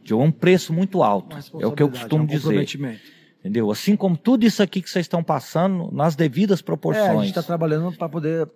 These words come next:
Speaker 2: aplicar isso. A gente tem essa dificuldade.
Speaker 1: É, e é uma dificuldade do, do profissional
Speaker 2: Dos
Speaker 1: da tatu em
Speaker 2: profissionais,
Speaker 1: geral.
Speaker 2: né?
Speaker 1: É um, um, um problema em geral. E quando o, o profissional da tatu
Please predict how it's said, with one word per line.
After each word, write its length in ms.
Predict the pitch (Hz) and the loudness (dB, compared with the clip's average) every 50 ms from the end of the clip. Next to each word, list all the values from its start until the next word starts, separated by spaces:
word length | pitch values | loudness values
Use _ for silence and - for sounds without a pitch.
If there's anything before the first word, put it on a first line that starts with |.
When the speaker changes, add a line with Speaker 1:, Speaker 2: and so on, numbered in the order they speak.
| _ _ - | _ _ -12
Speaker 2:
aplicar 480 | - 123 - 160 151 147 - 160 160 | -12 -8 -8 -8 -8 -4 -2 -2 0
isso. 220 | 151 143 127 - 135 | 0 0 -2 -4 -8
A 20 | |
gente 120 | 123 - - | -14 -8 -6
tem 80 | 156 | -6
essa 180 | 151 - 151 147 | -6 -4 -6 -10
dificuldade. 880 | - - - - - 139 120 113 117 123 139 147 151 131 151 160 165 165 - _ _ _ _ _ _ _ _ _ _ - | -10 -12 -14 -4 -2 -2 -2 -2 -4 -6 -4 -6 -6 -6 -8 -10 -10 -10 -14 _ _ _ _ _ _ _ _ _ _ -4
Speaker 1:
É, 160 | - 170 190 | 0 0 2
e 100 | 185 190 | 4 4
é 80 | 220 262 | 6 6
uma 120 | 294 285 | 4 4
dificuldade 760 | 208 214 - - 208 - - 180 151 165 180 214 202 180 196 | 2 0 0 0 -2 0 0 2 4 4 4 4 2 0 -4
do, 280 | 185 175 196 196 190 175 | -2 0 0 0 2 2
do 120 | 160 185 | 0 0
profissional 520 | - - 214 - - 135 - - - 202 214 | 0 2 0 0 0 2 2 4 6 6 6
Speaker 2:
Dos 60 | 202 | 4
Speaker 1:
da 80 | 214 | 4
tatu 280 | - - 202 185 - - | 4 4 2 4 4 4
em 20 | 214 | 4
Speaker 2:
profissionais, 100 | 226 196 | 6 6
Speaker 1:
geral. 640 | 240 240 - 160 170 196 196 147 110 - - - - | 6 6 6 6 6 8 6 6 4 2 -4 -18 -10
Speaker 2:
né? 80 | - - | -4 -2
Speaker 1:
É 40 | - | 0
um, 240 | 151 180 190 175 160 | 2 2 0 0 0
um, 420 | 180 180 170 170 175 170 165 165 175 | 0 0 0 0 0 0 2 4 4
um 40 | 165 | 4
problema 420 | - 175 165 151 147 165 180 190 | 6 4 4 6 6 6 6 6
em 60 | 190 | 4
geral. 500 | 165 208 202 - 131 127 143 143 - - - _ - - - - - - - - - | 4 4 4 6 6 6 6 4 2 0 -4 _ -20 -20 -20 -20 -20 -20 -20 -10 0
E 80 | - 139 | 0 0
quando 380 | - - 190 233 269 240 233 220 | 2 4 6 6 6 6 4 2
o, 400 | - - 156 165 156 147 120 147 | 2 4 2 2 4 4 2 2
o 60 | 151 | 0
profissional 580 | - 165 156 151 - - - 147 143 139 139 135 | 2 2 2 2 2 2 2 2 4 4 2 2
da 100 | 135 135 | 2 0
tatu 540 | - - 131 120 - - 127 123 110 92 | 2 2 0 0 0 0 2 2 2 2